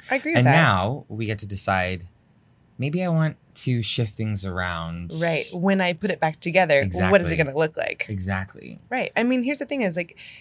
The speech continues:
Speaker 1: is this my, is this my breaking point? I didn't get, um, spin. I analyze it and I,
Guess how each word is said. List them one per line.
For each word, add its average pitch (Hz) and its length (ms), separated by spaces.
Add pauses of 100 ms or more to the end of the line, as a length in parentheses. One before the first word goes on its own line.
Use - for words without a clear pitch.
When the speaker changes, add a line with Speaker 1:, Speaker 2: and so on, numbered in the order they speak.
(140)
Speaker 1:
is 214 140
this 233 180
my, 226 240
is 202 160
this 233 180
my 226 200
breaking 165 340
point? 113 380
I 185 100
didn't 208 220
get, 190 280
um, 165 280
spin. 156 400 (300)
I 170 280
analyze 190 540
it 185 280 (300)
and 160 320
I, 143 340